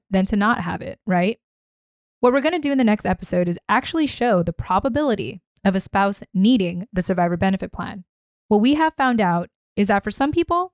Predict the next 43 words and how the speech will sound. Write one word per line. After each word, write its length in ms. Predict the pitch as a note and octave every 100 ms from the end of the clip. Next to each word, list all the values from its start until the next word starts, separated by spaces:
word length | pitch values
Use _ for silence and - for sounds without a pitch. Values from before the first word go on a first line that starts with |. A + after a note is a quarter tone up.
| -
it 140 | -
is 120 | G#4+
better 260 | - G3 E3+
to 120 | F3
have 200 | F3 F3
it 180 | E3+ -
than 100 | F3+
to 100 | F3+
not 140 | F3
have 220 | E3 E3 E3+
it. 160 | - _ _ _ _ _ _ _ _ _ _
We're 100 | A3
going 180 | A#3 D#4
to 40 |
show 180 | E4+ C#4
you 160 | C4 B3
in 100 | G#3+ A3+
actual 340 | A#3+ - C4+
numbers 400 | G#3+ E3+ D#3+ E3
and 80 | F3+
actual 300 | G3 G#3 B3
percentages 720 | - - F3 D#3+ - E3 - _ _ -
the 80 |
probability 640 | F#3 G#3 G#3 A#3+ B3 A#3 A3
of 80 | G#3+
a 60 |
spouse 540 | G#3+ G#3 E3+ E3+ - - _ _
needing 560 | F3+ F#3+ G3+ E3 E3+ F3 -
the 80 | F3
survivor 360 | - E3+ E3+
benefit 340 | E3 E3 F3 -
plan. 320 | E3+ F3+ F#3 _ _ _ _ _ _ _ _
And 140 | B3
that's 180 | D#4 D#4+
it. 240 | F#4 F#4+ - G#3+ _ _ _ _ _ _
That's 160 | - -
all 100 | A#3
I 60 | A#3+
have 100 | B3+
to 60 |
share 200 | - C4
for 120 | B3+
now. 320 | B3+ B3+ A3